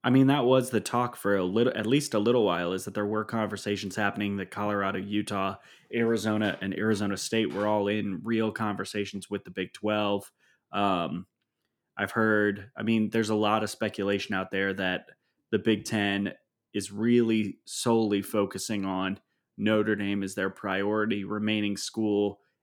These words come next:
And with them, they would do things to try and maintain some of their, like, true rivalries, such as, uh,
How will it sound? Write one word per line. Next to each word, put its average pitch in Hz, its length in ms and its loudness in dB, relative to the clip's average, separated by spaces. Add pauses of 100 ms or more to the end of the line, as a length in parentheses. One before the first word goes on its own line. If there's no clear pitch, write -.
(120)
And 107 220 -4
with 113 240 2
them, 107 220 0
they 101 140 2
would 101 180 -2
do 104 160 0
things 101 440 -4
to 104 120 -4
try 104 300 -2
and 104 200 -2
maintain 101 640 -2
some 107 200 -4
of 101 60 -4
their, 101 220 -2
like, 92 200 -6
true 104 360 -4
rivalries, 127 680 -2
such 104 260 -4
as, 92 420 -2 (460)
uh, 92 340 -2